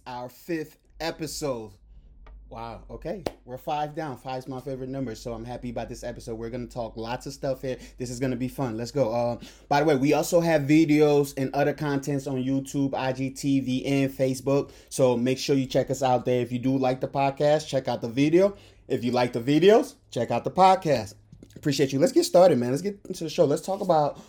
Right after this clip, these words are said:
uh, what's the climate like in Minnesota right now? Um, you know, we usually start off with Minneto-, Minnesota topics, but, uh, actually this one, I'd like to take, shout out, big congrats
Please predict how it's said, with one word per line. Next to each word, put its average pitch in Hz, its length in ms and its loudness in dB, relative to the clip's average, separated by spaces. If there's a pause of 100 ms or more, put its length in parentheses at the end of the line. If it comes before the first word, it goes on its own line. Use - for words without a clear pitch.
(140)
uh, 135 240 4
what's 175 140 2
the 339 100 -2
climate 170 500 2
like 123 300 -2
in 123 120 -2
Minnesota 117 600 -2
right 104 240 -2
now? 107 300 -6
Um, 107 460 -6 (300)
you 117 80 -6
know, 117 300 -4
we 120 140 -6
usually 117 320 -2
start 120 320 0
off 113 160 -2
with 110 100 -4
Minneto-, 113 640 -4
Minnesota 113 520 -4
topics, 113 580 -4
but, 107 180 -4
uh, 104 220 -4 (320)
actually 143 240 0
this 196 180 2
one, 208 200 0
I'd 151 120 0
like 151 140 2
to 143 80 -6
take, 156 240 -6 (240)
shout 220 200 4
out, 240 280 6 (1200)
big 226 280 4
congrats 165 880 4